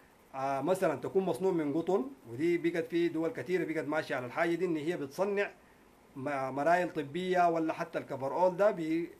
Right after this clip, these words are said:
من قطن أو من مواد ممكن تتعاد استخدامها من جديد أو ممكن تتغسل، فبقت برضه معمول فيها reusable، إنه والله خلاص أوكي أنا طالما عندي قاون بقدر أصنعه من مواد خام بتقدر ت-، زي، زي، زي الهدوم بالضبط، يعني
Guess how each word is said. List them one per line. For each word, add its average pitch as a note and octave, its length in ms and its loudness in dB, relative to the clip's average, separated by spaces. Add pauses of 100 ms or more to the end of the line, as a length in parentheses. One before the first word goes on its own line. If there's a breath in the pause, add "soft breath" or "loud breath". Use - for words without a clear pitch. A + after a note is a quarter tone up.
من C3+ 200 -6
قطن F3+ 260 0
أو F3 120 0
من E3+ 140 0
مواد D#3+ 340 2
ممكن E3+ 300 -2
تتعاد C#3 280 -2
استخدامها D3 380 -4
من C#3+ 180 -4
جديد B2+ 280 -8 (100)
أو C#3+ 120 -2
ممكن D#3 320 -6
تتغسل، C#3+ 520 -4 (480 loud breath)
فبقت D3 480 0
برضه D3+ 400 0
معمول D#3+ 340 0
فيها F#3+ 220 0
reusable، F#3+ 600 -4
إنه G#3 380 0 (300 loud breath)
والله D3 300 2
خلاص F3 380 2
أوكي D3+ 360 -4
أنا D3+ 140 -4
طالما D#3+ 360 0
عندي C3+ 320 -4
قاون D#3 220 2
بقدر D3 280 -6
أصنعه D3 460 -2 (140)
من A2 80 -12
مواد C3+ 300 -2
خام D3+ 220 -4
بتقدر C3+ 260 -8
ت-، A#2+ 280 -14
زي، F3 180 0
زي، G#3 240 4
زي G#3 180 2
الهدوم F#3 420 2
بالضبط، D#3 380 -4
يعني G#2+ 280 -10